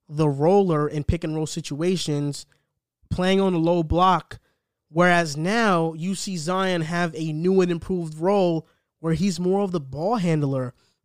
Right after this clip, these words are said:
and Stan Van Gundy is giving Zion the ball to play make and make decisions.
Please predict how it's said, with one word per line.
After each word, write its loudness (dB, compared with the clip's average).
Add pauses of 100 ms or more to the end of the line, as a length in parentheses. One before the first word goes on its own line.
(100)
and 0 (260)
Stan 0
Van 0
Gundy 0
is 0
giving 0
Zion 0
the -2
ball 0
to -10
play -2
make 0
and -4
make -4
decisions. -2